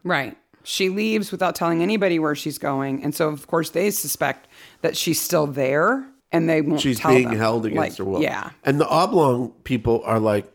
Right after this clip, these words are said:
Speaker 2: "No, she
Speaker 1: She's,
Speaker 2: left
Speaker 1: she's not
Speaker 2: on
Speaker 1: here.
Speaker 2: this date.
Speaker 1: Yeah.
Speaker 2: We don't know where she is."
Speaker 1: But because they won't let them come in and search everywhere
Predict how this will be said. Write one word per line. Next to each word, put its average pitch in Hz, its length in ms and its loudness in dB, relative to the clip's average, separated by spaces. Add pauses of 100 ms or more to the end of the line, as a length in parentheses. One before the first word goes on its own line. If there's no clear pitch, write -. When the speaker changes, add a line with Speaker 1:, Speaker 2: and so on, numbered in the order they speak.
Speaker 2:
"No, 135 500 4
she 139 400 -2
Speaker 1:
She's, 131 100 -2
Speaker 2:
left 127 440 4
Speaker 1:
she's 160 240 -6
not 107 220 4
Speaker 2:
on 131 120 4
Speaker 1:
here. 139 160 6
Speaker 2:
this 147 160 4
date. 131 480 4
Speaker 1:
Yeah. 165 280 -2 (200)
Speaker 2:
We 123 220 4
don't 135 360 4
know 135 140 4
where 131 240 2
she 131 320 -2
is." - 320 2
Speaker 1:
But 208 160 2
because 208 320 2
they 196 140 4
won't 185 320 2
let 165 200 0
them 160 140 2
come 160 280 -2
in 147 120 0
and 143 160 0
search 160 360 -2
everywhere 127 840 -2